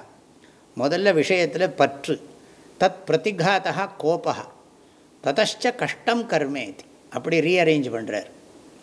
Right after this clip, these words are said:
அதாவது முதல்ல பற்று வருதான் ஒரு விஷயத்துல,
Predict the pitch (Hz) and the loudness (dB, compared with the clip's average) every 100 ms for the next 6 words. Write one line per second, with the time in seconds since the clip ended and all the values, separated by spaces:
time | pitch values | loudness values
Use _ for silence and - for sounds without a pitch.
0 | - - - - 135 147 190 208 202 165 | -20 -20 -20 -2 2 6 6 4 4 4
1 | 143 165 156 131 147 196 208 214 - - | 2 0 -2 -2 0 0 2 2 2 0
2 | - 202 170 139 131 - - - 131 120 | 2 2 4 2 0 -2 -8 -4 0 2
3 | - 143 - 110 131 | 4 2 0 -4 -4